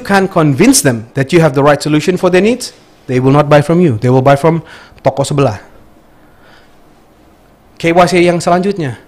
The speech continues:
know your choices. Especially kalau dealnya sudah maju, progress ke tahap yang sudah masuk ke negosiasi yang luar biasa, harus ada pilihan, alternatif. I like to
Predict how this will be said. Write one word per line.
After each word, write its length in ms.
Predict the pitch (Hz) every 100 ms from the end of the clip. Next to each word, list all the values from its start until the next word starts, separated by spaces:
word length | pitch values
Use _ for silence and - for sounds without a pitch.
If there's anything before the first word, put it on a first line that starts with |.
| _ _ _
know 240 | 143 143 160
your 240 | 160 160
choices. 720 | 160 160 170 - 127 - - _ _ _ _ _ _ _ -
Especially 560 | 147 - 131 143 175
kalau 240 | 185 151 143
dealnya 480 | 131 147 147 143
sudah 400 | 180 170 151 156
maju, 640 | 156 143 139 135 123 147 202 -
progress 480 | 151 139 147 165
ke 80 | -
tahap 400 | - 143 - 156 143
yang 160 | 139 131
sudah 240 | 151 143
masuk 320 | 139 123 -
ke 40 | 143
negosiasi 560 | 143 143 143 151 135 151
yang 240 | 143 139 - - - -
luar 240 | 143 147
biasa, 640 | 143 139 131 127 151 196 - - - _
harus 240 | - 190
ada 400 | 208 175 196 - - _ _ _
pilihan, 420 | 180 185 165 139 113
alternatif. 580 | 151 151 147 143 117 - - _ _ _ _ _ _ - _ _ _ _ -
I 160 | 170
like 300 | 208 196 190 -
to 380 | 165 156 156